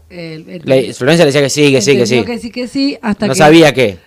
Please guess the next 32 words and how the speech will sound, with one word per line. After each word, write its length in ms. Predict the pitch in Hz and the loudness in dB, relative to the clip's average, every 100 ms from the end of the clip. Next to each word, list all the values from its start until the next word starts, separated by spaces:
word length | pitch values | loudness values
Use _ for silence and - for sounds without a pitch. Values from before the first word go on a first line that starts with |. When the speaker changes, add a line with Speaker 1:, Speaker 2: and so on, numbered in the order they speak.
| - | -12
Speaker 1:
no 120 | 185 | -10
entendía 340 | 185 190 202 | -8 -6 -4
lo 60 | 196 | -4
que 60 | 185 | -4
le 40 | |
Speaker 2:
Sí. 60 | 208 | -4
Speaker 1:
estaba 160 | 202 | -4
diciendo, 460 | 202 233 233 254 269 | -4 -4 -6 -2 -4
hasta 360 | 240 185 - 175 | -4 -8 -6 -6
que 60 | |
en 80 | 185 | -6
un 60 | 190 | -4
momento 360 | 202 208 208 | -4 -4 -4
le 120 | 214 175 | -6 -6
escucha 280 | - 175 185 | -8 -10 -10
un 100 | 175 | -8
"thank 180 | 190 | -8
you, 140 | 190 202 | -8 -8
thank 260 | 214 214 | -8 -10
you", 120 | 247 247 | -12 -12
y 40 | |
le 120 | 180 | -10
dice 220 | 160 156 | -10 -12
"thank 220 | 151 151 143 | -12 -12 -10
you, 100 | 147 | -10
thank 240 | 156 143 | -10 -10
you", 180 | 185 233 | -8 -6
y 100 | 190 | -6
Speaker 2:
Ujú. 40 | 151 | -8
Speaker 1:
eso 140 | 160 | -8
es 80 | 151 | -8
todo. 480 | 202 175 175 208 | -6 -4 -6 -10